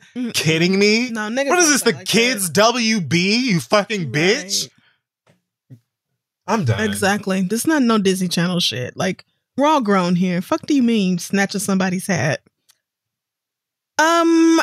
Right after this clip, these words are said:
Speaker 1: okay. I also don't have much to say. I really just wanna cuss out one stupid racist white bitch real quick by the name of Caitlyn Jenner.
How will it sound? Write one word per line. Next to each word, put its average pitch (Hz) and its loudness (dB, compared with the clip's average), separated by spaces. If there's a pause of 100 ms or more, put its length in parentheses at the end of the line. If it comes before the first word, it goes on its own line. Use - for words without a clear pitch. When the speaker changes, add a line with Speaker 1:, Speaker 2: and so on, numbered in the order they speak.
Speaker 1:
okay. 254 0
I 285 2
also 285 0
don't 208 0
have 226 0
much 202 2
to 220 -4
say. 208 0
I 190 0
really 190 0
just 190 -4
wanna 180 0
cuss 185 -4
out 190 0
one 190 2
stupid 196 -2
racist 185 -2
white 180 0
bitch 185 -4
real 202 -6
quick 208 -2
by 208 2
the 180 2
name 185 2
of - -4
Caitlyn 196 0
Jenner. 185 -2